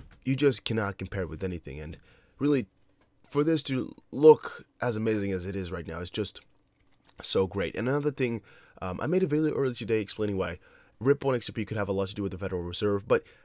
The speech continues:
Dilip Rao here is actually making it even, even, wow, even better. He says, or he, Dilip Rao is engaging central banks and market infrastructure to transform global transaction banking with Ripple,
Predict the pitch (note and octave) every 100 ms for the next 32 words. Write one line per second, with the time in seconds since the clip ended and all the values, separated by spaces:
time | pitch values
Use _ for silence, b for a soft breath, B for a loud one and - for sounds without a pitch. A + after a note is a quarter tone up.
0 | G#2+ F3+ G3+ C3+ C3+ A2 G2 F#2 A2 C#3+
1 | - C3+ B2+ A#2 - _ - C#3 B2 G#2
2 | - _ _ B B B B B B -
3 | A#2 A2 - - B B B B B -
4 | A2 F2 - G#2+ G2 G#2+ - - _ -
5 | A#2+ D#3 D#3 C3+ - _ - G#2 - F#2+
6 | G#2+ - _ - C3 D#3 A#2 G#2+ G2 F#2
7 | - b b C3 C3 G3 F#3 - C#3+ C3+
8 | A2+ A#2 - G#2 G2 - - F2+ F#2 -
9 | F2+ F2+ B B B - G#2+ - D3 D#3+
10 | D#3+ D#3+ - A2 D#3 F3+ F#3+ C#3 A2+ G#2
11 | F#2+ G#2 F#2+ F2 E2+ E2+ G2+ C3+ D3+